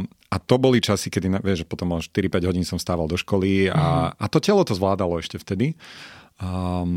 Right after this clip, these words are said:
Speaker 1: potom pamätám si, že ešte aj na výške to so mnou pokračovalo tak, že vieš, po celom dni a večeru sme si dali a o ôsmej večer som sadol za počítač a že super, mám pred sebou osemhodinový
Speaker 2: Mhm.
Speaker 1: pracovný deň. Ale
Speaker 2: Mhm.
Speaker 1: pre mňa to bolo, že wow, že teraz ma nikto nebude rušiť.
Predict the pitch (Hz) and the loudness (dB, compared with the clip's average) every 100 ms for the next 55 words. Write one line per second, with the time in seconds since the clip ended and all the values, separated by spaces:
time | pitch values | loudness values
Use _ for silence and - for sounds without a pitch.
0 | 90 - _ - 92 101 95 95 95 95 | -4 -8 _ -4 -2 0 0 2 0 0
1 | 90 - 85 95 - - 90 90 107 120 | -2 -2 -2 -2 -2 0 2 2 0 -2
2 | - - - 95 92 - 87 98 - 87 | -4 -4 -4 0 0 -2 -4 -4 -2 -2
3 | 82 78 87 85 78 76 - 76 85 80 | -2 -2 -6 -6 -10 -12 -12 -10 -6 -6
4 | 76 101 113 107 104 - 87 85 80 80 | -2 0 2 2 0 -4 -6 -4 -4 -6
5 | 80 85 - 82 92 98 90 104 - 92 | -8 -10 -14 -14 -12 -8 -2 -2 0 -2
6 | 87 87 85 82 82 87 92 104 - 80 | -2 -4 -4 -6 -6 -2 0 2 0 -4
7 | 80 - 87 - - 82 76 90 87 95 | -4 -4 -6 -6 -6 -6 -4 -4 -2 -4
8 | - - 78 80 - - - _ - - | -4 -6 -8 -10 -14 -18 -20 _ -20 -20
9 | - - 107 113 95 92 _ 92 90 90 | -10 -2 0 2 0 -2 _ -2 -2 0
10 | 92 - 82 82 - 87 87 82 78 78 | -2 -4 -4 -4 -4 -4 -2 -2 -2 0
11 | 202 214 - 82 76 73 73 - - - | 2 4 4 2 0 0 -2 -4 -10 0
12 | 156 95 101 - 98 98 95 87 107 87 | 4 4 4 4 4 2 -4 -8 -8 -4
13 | 104 95 80 98 87 87 87 82 85 82 | -2 -2 -4 -6 -4 -4 -4 -4 -4 -4
14 | 80 90 87 - | -4 -4 -4 -2